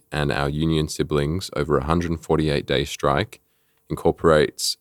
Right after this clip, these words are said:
meaningful gains and protections for riders in every segment of membership. It said the value of the deal was two hundred thirty-three million dollars U S,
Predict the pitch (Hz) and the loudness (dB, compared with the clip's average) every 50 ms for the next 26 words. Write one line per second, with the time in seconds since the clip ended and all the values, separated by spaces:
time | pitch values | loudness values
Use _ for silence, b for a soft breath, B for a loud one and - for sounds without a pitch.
0 | _ - 80 90 95 101 101 92 - 95 85 76 80 76 73 76 76 73 - - | _ 0 2 4 4 4 2 2 0 0 0 2 2 2 2 2 0 0 -2 -4
1 | 76 76 73 - - 69 - - - 71 69 - - - 71 76 69 67 67 65 | -4 -6 -4 -4 -4 -4 -2 -2 -4 -4 -4 -4 -6 -4 -2 0 0 0 2 0
2 | 69 71 - - - - - - 78 76 - 80 78 - - 73 65 - 73 67 | 0 -2 -2 -4 -6 -4 -2 0 0 0 2 0 -2 0 0 -2 -2 -2 -2 -4
3 | 65 - - - - 69 64 64 64 69 - - - - - _ _ _ _ _ | -4 -4 -8 -10 -8 -6 -6 -6 -6 -8 -10 -10 -12 -12 -14 _ _ _ _ _
4 | _ _ _ _ _ _ _ _ _ _ - - - - 98 98 95 95 78 78 | _ _ _ _ _ _ _ _ _ _ -10 -6 0 4 4 4 4 4 2 4
5 | 82 87 95 104 104 95 80 82 90 82 - 82 80 78 78 78 - 52 73 78 | 4 6 6 6 6 4 4 2 2 0 2 4 4 6 6 4 4 2 0 -4
6 | - - - - - 98 90 90 90 82 - 80 73 73 - 85 80 78 80 76 | -6 -8 -6 -2 0 2 2 2 0 -2 -2 -4 -4 0 2 2 4 4 2 0
7 | - - - 78 76 73 73 71 71 71 71 73 73 73 71 73 71 71 73 71 | -2 -2 0 0 2 2 0 0 0 0 0 0 0 -2 0 0 0 0 0 -2
8 | - - 76 71 69 69 80 113 127 - - - | -2 -4 -2 0 2 2 2 2 0 -2 -6 -10